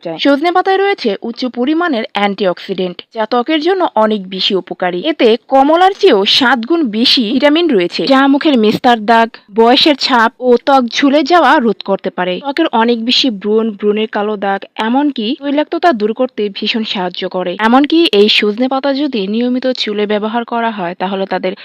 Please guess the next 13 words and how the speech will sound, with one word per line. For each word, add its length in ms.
চুল 200
ঝরার 360
সমস্যা 380
দূর 220
হবে, 320
নতুন 320
চুল 240
গজাবে, 420
খুশকি 400
দূর 160
করতে 260
সাহায্য 400
করবে, 340